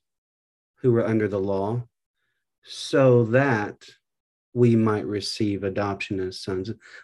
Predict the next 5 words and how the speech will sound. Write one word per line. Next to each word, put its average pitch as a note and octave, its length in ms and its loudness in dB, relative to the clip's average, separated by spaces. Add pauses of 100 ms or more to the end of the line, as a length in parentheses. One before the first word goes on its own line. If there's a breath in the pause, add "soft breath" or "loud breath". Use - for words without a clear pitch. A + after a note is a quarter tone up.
The A2+ 280 2
legal's C3 480 4
true, A#2+ 680 2 (760)
but A#2 140 -4
it's - 360 -6